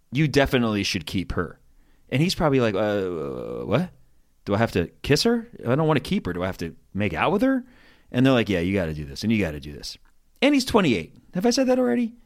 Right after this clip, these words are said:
He's <laughs> twenty-eight. Twenty-eight is a hard time. You know, most guys don't realize what they want in life until they're thirty-two. I'm probably making a generalization, but, like,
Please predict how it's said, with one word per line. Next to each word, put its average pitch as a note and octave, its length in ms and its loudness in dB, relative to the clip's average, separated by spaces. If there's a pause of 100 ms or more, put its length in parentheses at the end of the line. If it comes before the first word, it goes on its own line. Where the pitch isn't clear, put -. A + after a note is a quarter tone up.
(140)
He's G3+ 160 0
<laughs> - 0 -
twenty-eight. E3 1200 0 (400)
Twenty-eight A3 560 2
is F3+ 160 2
a D#3 80 2
hard E3 720 0
time. C3+ 760 2 (480)
You D3+ 140 0
know, D3+ 140 4
most E3 320 4
guys F3 400 4
don't D#3 340 4
realize C#3+ 460 4
what C3 100 -2
they C3+ 80 6
want C3 240 4
in C#3+ 80 2
life A#2 200 2
until A#2+ 260 0
they're B2+ 100 2
thirty-two. C#3+ 540 0
I'm E3 120 2
probably D3+ 320 2
making B2 280 2
a G#2+ 60 0
generalization, G2+ 920 0 (500)
but, A#2 180 2
like, A#2 440 2